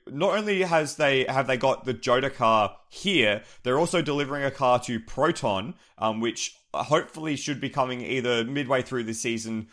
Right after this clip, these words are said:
for Monza or at the end of the season. Um, customer racing in L M P one, well, in the top class of prototypes is not something that we've seen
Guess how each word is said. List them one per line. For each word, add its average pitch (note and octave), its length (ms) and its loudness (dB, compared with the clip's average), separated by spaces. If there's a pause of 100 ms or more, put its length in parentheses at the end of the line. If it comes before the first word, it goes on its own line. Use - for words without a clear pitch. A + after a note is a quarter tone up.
for A2+ 280 -2
Monza A#2 440 -2
or G#2+ 420 2
at G#2+ 140 0
the A2+ 140 -4
end C3 160 -4
of C#3 80 -10
the A2+ 80 -8
season. G2+ 500 -8 (220)
Um, C#3 280 4 (340)
customer A3+ 480 4
racing C#3+ 640 0
in C#3 440 -2
L C3+ 160 2
M D3+ 80 -2
P D3 160 -4
one, B2 260 0
well, A#2 160 2
in C3+ 100 0
the B2 80 0
top - 280 -4
class C3 300 4
of A2 200 -6
prototypes C#3+ 540 0
is B2+ 120 -10
not A#3 180 -4
something A3+ 260 -2
that F3+ 80 -8
we've D3+ 180 -6
seen D#3+ 420 -6